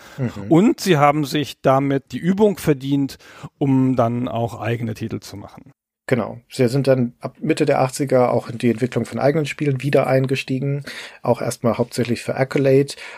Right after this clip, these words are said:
Speaker 1: Und der große Hit, der Durchbruch für Distinctive Software war dann das Test Drive. Das war das erste große Spiel. Das war auch tatsächlich ein Überraschungshit, wurde sehr aggressiv vermarktet, auch von Accolade,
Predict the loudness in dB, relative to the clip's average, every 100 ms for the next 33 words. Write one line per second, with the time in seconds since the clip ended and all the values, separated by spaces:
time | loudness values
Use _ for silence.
0 | 0 2 2 2 4 4 2 2 2 4
1 | 4 2 2 0 0 0 0 2 0 0
2 | -4 -4 -2 2 4 4 0 -6 -6 -8
3 | -6 -6 -4 -4 -4 -6 -6 -8 -8 -8
4 | -8 -8 -8 -10 -2 2 4 4 4 2
5 | 0 -2 -6 -8 -8 -6 -2 2 2 2
6 | 0 0 -2 -2 -2 -2 -2 -4 -4 -2
7 | -2 -4 0 0 2 0 0 0 -2 -4
8 | -6 -6 -6 -4 -2 2 2 0 -2 -2
9 | -6 -6 -4 -2 2 4 2